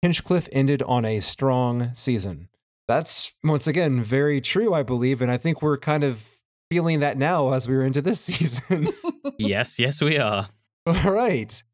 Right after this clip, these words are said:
Speaker 1: Citrine Dragonfly, also known as Kat, says, "I really enjoyed this episode and how much in accord you all are. I can't disagree with any of your calls. It's a solid season that says goodbye to a beloved companion and hello to an equally amazing one.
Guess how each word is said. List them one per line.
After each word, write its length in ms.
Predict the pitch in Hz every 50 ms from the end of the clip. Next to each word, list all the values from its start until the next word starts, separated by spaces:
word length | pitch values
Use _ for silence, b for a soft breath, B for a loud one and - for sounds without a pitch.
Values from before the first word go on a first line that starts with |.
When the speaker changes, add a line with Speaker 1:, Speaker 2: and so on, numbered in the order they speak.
| _ -
Speaker 1:
Citrine 500 | - 175 165 - - 175 170 165 156 135
Dragonfly, 640 | 127 139 147 165 190 175 135 120 117 110 107 107
also 300 | 107 95 107 104 - 107
known 140 | 110 110 104
as 100 | 98 -
Kat, 400 | - - 165 185 185 165 - -
says, 320 | - - 131 120 120 110 - -
"I 120 | 127 123 123
really 360 | 120 120 131 156 165 170 160
enjoyed 360 | 147 135 - 147 143 139 123
this 200 | 123 113 104 -
episode 460 | 143 143 - 131 - - - 107 104
and 120 | 110 104 101
how 140 | 120 127
much 240 | 131 131 139 131 -
in 80 | 143 139
accord 420 | 139 - - - 135 131 143 127
you 140 | 123 117 107
all 140 | 104 101 95
are. 260 | 90 87 78 82 - - _ _ _ -
I 80 | -
can't 300 | 107 - - 151 156 147
disagree 420 | 143 143 - - 127 147 147 151 151
with 140 | 135 135 127
any 240 | - 143 139 139
of 80 | 147 139
your 100 | 156 151
calls. 540 | - - 139 117 107 104 110 113 - - - -
It's 160 | 113 - -
a 60 | 117
solid 380 | - - - 143 143 147 139 -
season 260 | 143 135 117 135 139
that 100 | 120 110
says 220 | - 139 123 120
goodbye 380 | 117 127 113 - 127 127 131 135
to 180 | 131 - 135
a 60 | 139 -
beloved 400 | 113 113 113 123 123 147 - -
companion 480 | 135 120 104 113 110 110 110 110 110 -
and 160 | - 117 120
hello 460 | 127 120 120 139 156 147 127 127 131
to 160 | 127 - 120
an 80 | 120 113
equally 420 | - 107 - - 120 120 127 135
amazing 440 | 139 143 160 196 185 143 127 101 90
one. 160 | 80 71 -